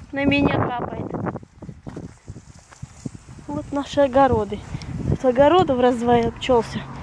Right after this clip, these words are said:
Ну и ручки-то вот они. Вот они чем заняты. Понимаете? А мне еще надо цветы досадить.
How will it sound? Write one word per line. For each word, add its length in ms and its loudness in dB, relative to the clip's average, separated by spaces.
Ну 120 6
и 40 8
ручки-то 520 4
вот 260 -2
они. 280 -2
Вот 240 0
они 300 6
чем 200 2
заняты. 600 0
Понимаете? 720 -4
А 80 2
мне 260 2
еще 240 -4
надо 240 -2
цветы 540 0
досадить. 880 -4